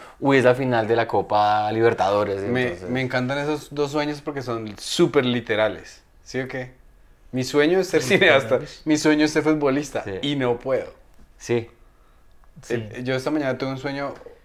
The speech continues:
Speaker 2: horrible. Yo no sé si es basado en, ustedes, no sé si vieron Fargo, usted, la serie que se llama Fargo.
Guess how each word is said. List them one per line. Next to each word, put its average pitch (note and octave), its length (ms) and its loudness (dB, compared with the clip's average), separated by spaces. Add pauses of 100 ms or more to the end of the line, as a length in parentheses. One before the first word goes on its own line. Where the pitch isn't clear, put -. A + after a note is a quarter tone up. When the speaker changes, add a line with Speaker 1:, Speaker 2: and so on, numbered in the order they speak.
(140)
Speaker 2:
horrible. A#2 920 0 (180)
Yo B2+ 120 -4
no C3 100 -4
sé C#3+ 140 -8
si D3+ 120 -4
es D3 140 -2
basado D3 340 -6
en, C#3 120 -12
ustedes, C3+ 340 -8
no C#3 100 -8
sé C#3+ 160 -14
si D3+ 120 -8
vieron B2+ 240 -4
Fargo, C#3 520 -6
usted, - 220 -10
la A#2+ 80 -4
serie B2 220 -6
que C#3 60 -10
se C3+ 40 -4
llama A#2+ 160 -4
Fargo. A#2+ 400 -2